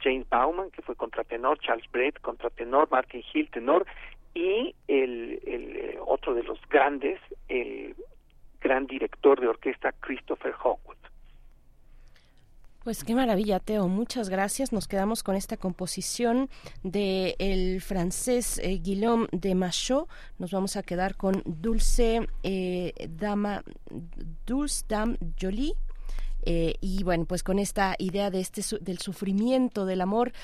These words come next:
Speaker 2: que sufre por no ser correspondido y que es idealizado, un amor no correspondido por una dama. Muchas gracias, eh, querido Teo. Nos quedamos con esta propuesta.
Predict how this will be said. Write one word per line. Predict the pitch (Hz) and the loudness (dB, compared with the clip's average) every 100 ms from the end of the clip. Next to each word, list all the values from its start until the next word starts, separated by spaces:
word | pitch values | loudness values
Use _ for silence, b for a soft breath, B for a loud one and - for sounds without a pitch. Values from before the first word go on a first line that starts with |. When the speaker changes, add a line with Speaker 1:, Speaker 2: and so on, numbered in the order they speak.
| B B | B B
Speaker 2:
que | - | -2
sufre | 190 233 254 254 | -2 0 0 0
por | - 196 | 0 0
no | 190 | 0
ser | 208 233 208 | 0 -2 -4
correspondido | 214 196 185 180 180 196 233 254 247 | -4 -4 -4 -2 -2 0 0 0 -2
y | - - | -8 -8
que | 185 | -6
es | 208 - | -6 -6
idealizado, | 202 190 175 170 - 220 208 214 254 B B B | -6 -2 -2 -2 -2 -2 0 0 0 B B B
un | 190 | 4
amor | 190 185 180 | 4 2 2
no | 196 | 0
correspondido | 196 180 - 175 190 | -2 -4 -2 -2 -2
por | 175 175 | 0 0
una | 185 180 | 0 0
dama. | 196 214 233 B B | 0 0 -2 B B
Muchas | - 208 240 208 | 0 0 0 -2
gracias, | 185 180 175 170 - | 0 0 0 -2 0
eh, | 170 | -4
querido | 165 190 196 190 | -2 -2 -2 -2
Teo. | 202 214 247 226 | 0 2 2 0
Nos | 185 180 170 165 | 0 0 -2 -4
quedamos | - 175 180 | -4 -2 -2
con | - 165 | -2 -4
esta | 156 | -4
propuesta. | 165 - - - - | -6 -4 -2 -4 -6